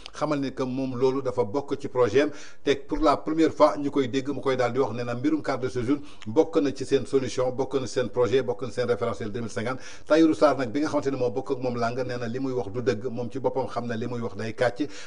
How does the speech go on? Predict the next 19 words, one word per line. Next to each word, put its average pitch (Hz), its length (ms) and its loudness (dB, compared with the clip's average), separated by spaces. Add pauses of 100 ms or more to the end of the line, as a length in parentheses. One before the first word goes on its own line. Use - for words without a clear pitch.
ay 127 140 0
wax 135 160 0
la 131 100 4
yoo 127 100 6
xamante 120 240 -2
ni 120 80 -4
yu 110 80 -4
safaanoog 127 480 4
dëgg, 117 280 0 (280)
ndaxte - 260 -6
amul 143 220 0
fenn 156 300 2
foo 143 160 0
xamante 131 280 -2
ni 120 80 -4
mën 147 220 -2
na 160 80 -2
ko 147 200 -2
génneel 131 340 0